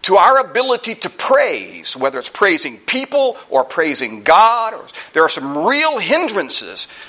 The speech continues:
that are sometimes a part of our character, they are mine, and they're a part of our culture. And we've got to be aware of them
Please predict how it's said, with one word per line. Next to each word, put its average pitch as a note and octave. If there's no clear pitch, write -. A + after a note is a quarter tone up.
that E3
are E3+
sometimes F3+
a C#3+
part D#3+
of B2
our A2+
character, B3+
they B2
are A2+
mine, A3+
and C#3
they're C#3
a B2+
part D#3
of C3+
our C3
culture. -
And C3
we've C3+
got E3+
to D3
be D#3
aware D#3+
of C#3
them E3